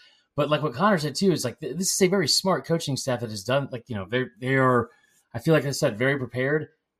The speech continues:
If, if they can take advantage of a secondary, they will, 'cause those receivers are good enough to do it.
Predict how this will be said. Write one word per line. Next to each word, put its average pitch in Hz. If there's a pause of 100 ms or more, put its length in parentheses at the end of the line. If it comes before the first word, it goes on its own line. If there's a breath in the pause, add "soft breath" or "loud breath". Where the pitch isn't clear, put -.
(140)
If, 131 (180)
if 139
they 180
can 220
take 220
advantage 170
of -
a 117
secondary, 127
they 127
will, 135
'cause 107
those 135
receivers 156
are 117
good 120
enough 113
to -
do 120
it. -